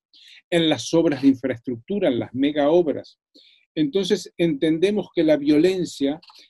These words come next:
es un factor estructural, es el modo de acumular el capital hoy en el mundo. La violencia es un elemento que facilita la, la propagación del virus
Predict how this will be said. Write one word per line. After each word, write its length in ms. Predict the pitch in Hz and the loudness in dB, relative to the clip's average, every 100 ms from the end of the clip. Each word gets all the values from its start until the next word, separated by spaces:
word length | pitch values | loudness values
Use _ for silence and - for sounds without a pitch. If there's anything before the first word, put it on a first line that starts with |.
| _ - | _ -2
es 220 | 175 185 | -2 0
un 140 | 175 | -6
factor 640 | - 196 - - 170 170 - | -2 -6 -4 2 2 2 -6
estructural, 1000 | 160 123 - 151 131 151 151 180 165 120 _ _ _ _ | -8 -6 -2 -2 -2 0 2 2 2 -4 _ _ _ _
es 160 | 190 170 | -2 2
el 220 | 170 160 | 2 2
modo 440 | 160 185 220 226 202 | 2 2 2 2 4
de 120 | 165 | 2
acumular 680 | 143 143 143 156 160 190 | 2 -2 2 4 6 4
el 160 | 190 151 | 2 0
capital 680 | 151 139 135 120 165 185 180 _ | -2 -4 -6 -2 2 4 2 _
hoy 400 | 180 208 202 139 _ _ _ _ - | 6 8 8 6 _ _ _ _ -10
en 180 | 131 127 | -6 -4
el 140 | 123 | -4
mundo. 480 | 123 120 110 101 - _ - | -4 -6 -6 -10 -18 _ -8
La 180 | 143 135 | -4 -2
violencia 560 | 131 131 139 139 147 | 0 2 2 0 -4
es 100 | 135 139 | -6 -2
un 80 | |
elemento 680 | 135 131 127 135 135 143 123 - | 0 0 0 0 0 -4 -6 -6
que 100 | 135 | -6
facilita 960 | - 127 - 131 131 190 202 143 107 - - | -4 -8 -6 -8 -6 -8 -2 -2 -2 -12 -12
la, 260 | 120 117 - | -6 -6 -4
la 180 | 120 120 | -8 -6
propagación 800 | 120 120 113 110 - 165 170 | -8 -6 -8 -8 -2 0 0
del 180 | 147 143 | 0 -2
virus 600 | 160 185 156 180 - - | -2 -2 0 0 -4 -20